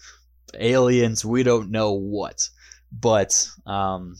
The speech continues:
very interesting. And then again, happened in, uh, another area, roughly twenty so miles away. Um, something very similar was reported where all of their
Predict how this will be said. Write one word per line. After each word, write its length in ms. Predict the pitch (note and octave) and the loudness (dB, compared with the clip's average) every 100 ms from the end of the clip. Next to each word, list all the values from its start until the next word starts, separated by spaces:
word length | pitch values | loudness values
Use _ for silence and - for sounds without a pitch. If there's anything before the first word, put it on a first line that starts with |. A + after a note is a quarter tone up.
| - - | -20 -16
very 380 | G#2+ A2+ B2 A#2 | -2 0 2 0
interesting. 760 | - B2+ - A2+ - G#2 G2 - | -4 -6 -2 -4 -2 -4 -8 -10
And 180 | G#2 G#2 | -8 -2
then 340 | G#2 G2+ G2+ - | -2 -2 -6 -10
again, 680 | G#2 F#2+ - C3 E3 B2 | -12 -10 -4 -2 0 -2
happened 500 | G#2+ G2+ G#2+ G#2+ A2 | -4 -6 -8 -4 -4
in, 200 | G#2+ G2+ | -4 -6
uh, 200 | G2 F#2+ - | -6 -6 -8
another 680 | G#2 G#2 G#2 A#2 B2 A2+ - | -8 -4 -2 2 2 0 -2
area, 760 | G#2 G#2+ A2+ G2+ G2 F#2+ F#2 - _ _ - | -2 0 2 2 2 0 -2 -8 _ _ -2
roughly 640 | A2+ - A#2 G#2 G#2 - _ _ | -2 -2 -4 -2 -4 -8 _ _
twenty 480 | - - A2+ A2+ A2 | -8 -4 -4 -2 -2
so 300 | G#2+ B2+ G#2+ | -2 0 0
miles 360 | G#2 G#2 G#2 G#2+ | 2 2 0 0
away. 460 | F#2+ G2 A2 C#3+ _ _ _ _ | 0 0 0 -2 _ _ _ _
Um, 340 | - G2 F#2 F2+ | -4 -4 -4 -4
something 320 | B2+ A2+ G#2+ | -4 -2 -2
very 220 | G#2+ G#2 | 0 2
similar 540 | - - C#3 B2+ A2+ | 2 0 0 0 0
was 180 | G#2 F#2+ | 0 -2
reported 480 | G2 - A2 G#2+ G2 | -6 -6 -2 -2 -2
where 380 | F#2+ F#2+ F2+ - _ _ _ _ | -4 -4 -4 -10 _ _ _ _
all 320 | G#2+ A2+ A2+ | -2 0 2
of 200 | G#2+ G2+ | 0 -2
their 600 | G#2+ G2+ F#2 F#2 E2+ G2+ | -2 0 0 -2 -6 -12